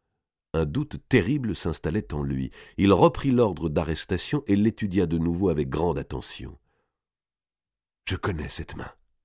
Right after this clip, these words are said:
dit-il. « Ce n'est pas celle d'Hugues de Pomard, ni celle de Jacques Lavache, ni de Geoffroy de Fleury. » Il sonna. Pierre Trousseau, l'autre chambellan de service, se présenta. «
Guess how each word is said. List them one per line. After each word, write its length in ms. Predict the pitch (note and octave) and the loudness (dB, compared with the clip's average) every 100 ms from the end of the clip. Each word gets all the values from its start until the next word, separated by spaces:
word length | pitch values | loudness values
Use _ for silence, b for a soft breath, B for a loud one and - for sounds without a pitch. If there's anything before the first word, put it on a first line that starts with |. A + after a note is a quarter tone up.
| _ | _
dit-il. « 560 | D2 C#2 - A#1+ G1+ - _ _ _ _ _ _ _ | -8 -8 -8 -10 -10 -12 _ _ _ _ _ _ _
Ce 60 | - | -2
n'est 80 | F#2 | -2
pas 160 | F2+ | -2
celle 240 | - E2 C2+ | -4 -4 -4
d'Hugues 180 | D2+ B1 | -4 -4
de 100 | - | -4
Pomard, 400 | E2 C#2+ C#2+ C#2+ | -4 -2 -4 -4
ni 100 | C#2+ | -6
celle 240 | - D2 | -4 -4
de 100 | C#2+ | -4
Jacques 320 | C2+ D2 - | -4 -6 -6
Lavache, 440 | C#2 C#2+ - - - B B - | -8 -6 -8 -10 -12 B B -2
ni 80 | |
de 100 | F2+ | 0
Geoffroy 400 | D#2+ F2 - F2 | 0 -2 -2 -4
de 40 | D2+ | -6
Fleury. » 440 | - D#2 C2+ B1 _ _ _ _ _ _ _ _ _ _ | -4 -4 -6 -12 _ _ _ _ _ _ _ _ _ _
Il 160 | F#2 F2+ | -2 0
sonna. 480 | - F#2 C2+ B1 - _ _ _ _ _ _ _ | -2 -2 -2 -6 -14 _ _ _ _ _ _ _
Pierre 260 | - G#2+ A2 | 2 4 4
Trousseau, 440 | G2+ - A2+ B2 | -4 0 2 4
l'autre 400 | F#2+ G2+ B2 G#2 | 6 6 4 0
chambellan 340 | - F#2+ F#2 | -2 2 2
de 100 | F#2 | 2
service, 360 | F2 F2+ E2+ D#2+ | 0 0 -2 -2
se 80 | D2+ | -6
présenta. « 640 | - D#2 C#2+ C2 C2+ C2+ | -4 -4 -4 -6 -10 -12